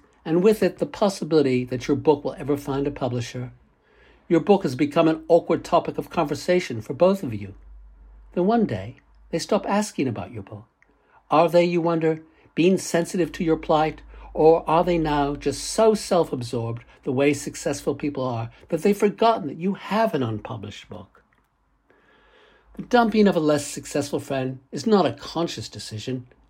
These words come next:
It happens organically and spontaneously. You've stopped writing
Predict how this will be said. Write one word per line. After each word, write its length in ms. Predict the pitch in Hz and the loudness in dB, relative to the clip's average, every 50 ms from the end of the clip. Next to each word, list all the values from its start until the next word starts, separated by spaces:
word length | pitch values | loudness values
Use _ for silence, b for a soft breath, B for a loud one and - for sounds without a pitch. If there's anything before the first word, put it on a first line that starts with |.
| _ | _
It 120 | - 131 117 | -8 -8 -6
happens 380 | - 160 160 160 - 165 143 | -4 -6 -4 -4 -4 -6 -6
organically 800 | 143 - 139 123 117 151 147 156 156 170 151 - - 170 175 180 - | -6 -6 -8 -6 -4 -4 -2 -2 -2 -4 -6 -4 -4 -4 -4 -4 -6
and 120 | - 135 120 | -8 -8 -8
spontaneously. 1000 | - - - 139 135 131 - - 131 127 127 127 120 120 - - 117 113 113 - _ _ _ b b b b b b b b b b b | -8 -4 -4 -4 -4 -4 -6 -6 -4 -2 -2 -4 -4 -6 -10 -12 -12 -12 -12 -14 _ _ _ b b b b b b b b b b b
You've 260 | - 160 185 208 208 | 0 4 4 4 4
stopped 400 | - - - 190 170 170 - - | 0 0 2 4 4 4 2 0
writing 500 | 156 147 139 139 135 135 135 147 143 b | 0 0 0 0 -2 -4 -6 -8 -12 b